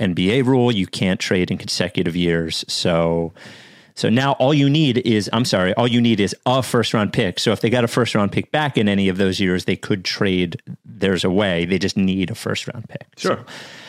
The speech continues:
Speaker 2: Yeah. And the, so the twenty twenty-three one is the only one that's unprotected. So I think this is ultimately the right result for both teams. Like, Brooklyn, a twenty, uh, the twenty-third overall pick doesn't do much for them. They have young guys that they just drafted that are,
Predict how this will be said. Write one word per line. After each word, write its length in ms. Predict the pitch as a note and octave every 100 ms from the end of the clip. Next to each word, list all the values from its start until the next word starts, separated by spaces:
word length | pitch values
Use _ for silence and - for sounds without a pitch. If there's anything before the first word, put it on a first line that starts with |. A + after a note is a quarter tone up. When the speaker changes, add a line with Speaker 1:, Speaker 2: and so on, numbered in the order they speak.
| -
Speaker 2:
Yeah. 200 | D3+ A#2+
And 100 | B2+
the, 320 | A#2+ A#2 - -
so 160 | B2+
the 120 | A2+
twenty 280 | G#2 D3 D3
twenty-three 440 | A#2+ A#2+ G#2 A#2 G#2
one 180 | G2+
is 100 | F#2+
the 80 | -
only 240 | F#2+ G2 G2
one 160 | F#2
that's 160 | F2+ E2+ A2
unprotected. 800 | G#2 F#2+ F2 F#2+ D#2 - - G#2+
So 600 | - G2 F2 E2 D#2 - _ _ _ _ _ _ -
I 120 | C3
think 220 | C3 D#3
this 160 | C3+ A#2
is 100 | G#2+
ultimately 440 | G#2+ A2 G2 G2
the 160 | F#2 F#2
right 240 | F#2 G2
result 340 | F#2+ F#2+ F#2+ -
for 140 | F#2
both 320 | D2+ F#2 F#2+
teams. 560 | - A2 A#2 B2+ B2+ G#2
Like, 240 | F#2+ F2+ - -
Brooklyn, 600 | G#2+ - G2+ F#2 F2 - _ _ _ _
a 100 | A2
twenty, 260 | G#2+ A#2+ A2+
uh, 140 | G#2+ -
the 140 | G#2
twenty-third 520 | - A#2 G#2+ G#2 F#2+
overall 260 | F#2+ F#2 F2+
pick 240 | - F#2
doesn't 300 | G2+ F#2 F2+
do 160 | F#2+ G2
much 200 | G2+ G2+
for 120 | G#2
them. 220 | G2 G#2
They 100 | F#2
have 280 | E2 F2 F2+
young 200 | F#2+ G2
guys 180 | F#2+ F#2
that 120 | F2
they 100 | F2+
just 180 | F2 E2+
drafted 380 | F#2+ F2+ G2 F#2
that 100 | F#2
are, 220 | F2+